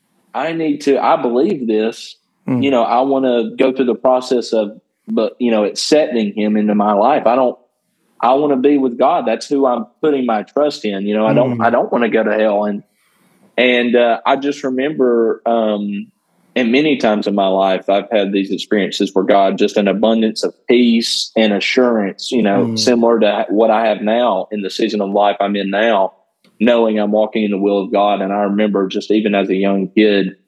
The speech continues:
Speaker 1: feeling that in that church pew.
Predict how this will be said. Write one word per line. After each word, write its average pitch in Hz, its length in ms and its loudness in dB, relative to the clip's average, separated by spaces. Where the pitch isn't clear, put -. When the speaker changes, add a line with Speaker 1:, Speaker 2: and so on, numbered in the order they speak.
Speaker 1:
feeling 127 420 2
that 101 300 -2
in 117 180 0
that 107 360 -2
church 113 360 -2
pew. 107 360 0